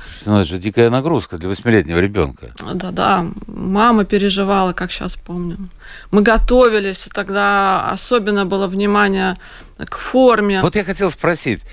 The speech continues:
Speaker 1: потому что это же форма, и на неё же мода есть, всё меняется.
Speaker 2: Да-да, конечно, но сейчас эта мода, она различная. Мо-, ты можешь быть и в белом, и в цветном, и в каком угодно цвете,
Speaker 1: Мгм.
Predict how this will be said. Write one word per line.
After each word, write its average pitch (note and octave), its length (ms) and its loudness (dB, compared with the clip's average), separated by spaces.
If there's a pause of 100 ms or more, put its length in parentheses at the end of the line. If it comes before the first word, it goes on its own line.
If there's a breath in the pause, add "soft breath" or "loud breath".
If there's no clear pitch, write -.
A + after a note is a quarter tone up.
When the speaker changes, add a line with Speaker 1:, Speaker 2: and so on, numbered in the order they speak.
(320 loud breath)
Speaker 1:
потому C#3 300 2
что - 180 -2
это C#3+ 160 -2
же C3 100 -6
форма, F3+ 420 2
и C#3 380 0 (100)
на C3+ 100 0
неё E3 200 2
же F3 140 0
мода F#3+ 300 2
есть, G2 260 2
всё D3 200 -4
меняется. F3+ 840 0 (120)
Speaker 2:
Да-да, A#3 320 0
конечно, B3+ 540 -2
но G#3+ 100 2
сейчас C4 440 0
эта A#3 180 -2
мода, A3+ 320 2
она G#3+ 200 2
различная. A3 600 0
Мо-, G#3 200 2
ты G#3 120 -4
можешь G3+ 320 0
быть F#3+ 220 -2
и A3+ 60 2
в F#3+ 100 0
белом, G#3 520 2
и G3 40 -2
в G3 60 -8
цветном, A3+ 680 2
и G#3 60 -2
в - 80 -8
каком A3+ 340 -2
угодно A3 460 2
цвете, G#3+ 680 0
Speaker 1:
Мгм. G2 260 -8